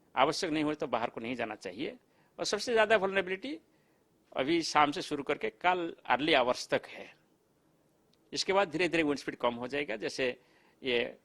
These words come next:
हिट करने के बाद उड़ीसा होते हुए छत्तीसगढ़ की तरफ वहाँ आएगा, अ, गति करेगा, so विंड स्पीड भी धीरे-धीरे कम हो जाएगा। गुजरात, राजस्थान के लिए अलग एक वेदर सिस्टम वहाँ है, वो डिप्रेशन है। वो डिप्रेशन की वजह से हुआ बारिश, अ,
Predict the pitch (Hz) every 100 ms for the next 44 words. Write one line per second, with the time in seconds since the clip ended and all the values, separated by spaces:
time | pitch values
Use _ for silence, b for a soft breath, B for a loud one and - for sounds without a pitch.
0 | _ - 151 156 147 135 131 135 107 113
1 | - - 131 135 139 120 131 131 139 -
2 | 120 123 135 120 120 117 113 151 104 101
3 | - _ _ - _ - 113 107 - 123
4 | 127 135 120 98 117 - b b b -
5 | 214 180 190 - 190 185 139 143 - 110
6 | 90 87 110 - - - _ - 131 147
7 | 220 233 208 202 - 214 214 220 214 156
8 | 175 190 160 156 147 - 135 139 131 123
9 | 185 214 156 120 - 120 135 165 277 240
10 | 139 139 156 170 139 139 147 135 123 123
11 | 117 - 113